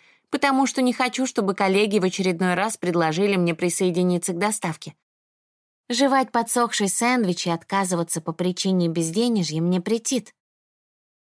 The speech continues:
Да и самоконтроль начинает ослабевать при виде того, как коллеги, сидя на рабочем месте, поедают покке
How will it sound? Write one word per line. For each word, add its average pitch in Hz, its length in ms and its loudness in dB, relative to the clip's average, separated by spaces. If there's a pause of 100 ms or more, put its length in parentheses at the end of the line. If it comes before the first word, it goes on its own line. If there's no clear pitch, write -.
(360)
Да 262 160 0
и 277 120 4
самоконтроль 247 800 0
начинает 185 560 0
ослабевать 202 640 -2
при 170 160 0
виде 175 240 -2
того, 190 340 0
как - 260 -8
коллеги, 190 420 0
сидя 185 360 0
на 170 140 2
рабочем 165 480 0
месте, 214 380 -2 (360)
поедают 208 720 2
покке 247 440 0